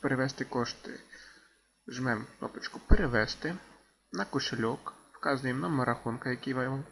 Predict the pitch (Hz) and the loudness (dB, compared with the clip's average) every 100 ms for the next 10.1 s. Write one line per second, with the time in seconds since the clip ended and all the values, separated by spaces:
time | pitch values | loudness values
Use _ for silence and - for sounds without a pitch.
0 | - 294 127 127 135 135 - 131 131 - | -14 -4 -2 0 0 -2 -4 -4 -4 -6
1 | 143 131 131 - - 135 120 120 147 - | -2 -2 -2 -8 0 2 2 -2 -6 -10
2 | - 143 120 120 160 - - - - - | -6 -2 -2 -2 -6 -12 -20 -20 -20 -18
3 | - - - - - 143 135 135 - 131 | -20 -20 -4 -2 0 0 0 0 0 -2
4 | - 131 123 135 123 - - 117 - - | -2 -2 0 0 -2 -8 -4 -4 -4 -4
5 | 104 - - 123 113 113 170 151 135 - | -4 -4 -4 -2 -2 -4 -4 -2 -2 -2
6 | 123 143 170 175 - 117 127 120 117 131 | -2 -2 -2 -6 -4 -2 0 -2 -2 0
7 | 131 - 127 117 117 117 113 - - - | -2 0 -4 -2 0 0 0 -2 -8 -4
8 | 156 156 131 - - 117 120 127 120 113 | -4 -4 -6 -6 -8 -4 -2 -2 -2 0
9 | 113 123 - 117 113 - 113 110 117 - | 2 0 -2 -4 -4 -2 0 0 -4 -10